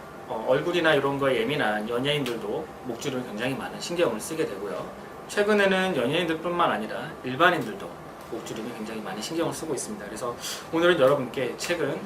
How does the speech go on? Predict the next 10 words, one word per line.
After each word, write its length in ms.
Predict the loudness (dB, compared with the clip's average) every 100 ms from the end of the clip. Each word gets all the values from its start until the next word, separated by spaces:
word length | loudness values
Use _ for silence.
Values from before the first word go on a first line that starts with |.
| -4
핫한, 460 | 0 0 0 -4 -4 -4 -10 -10
예, 120 | -10 -6
안티에이징인 640 | -6 -2 -2 -2 -4 -10 -10 -12 -14 -8 -2
목 140 | 0
거상 220 | 2 0
수술에 420 | -2 -4 -4 -2
대해서 300 | -2 -6 -8 -4
말씀을 440 | -2 -2 -2 -4
드리도록 380 | -4 -8 -8 -10
하겠습니다. 420 | -10 -10 -10 -10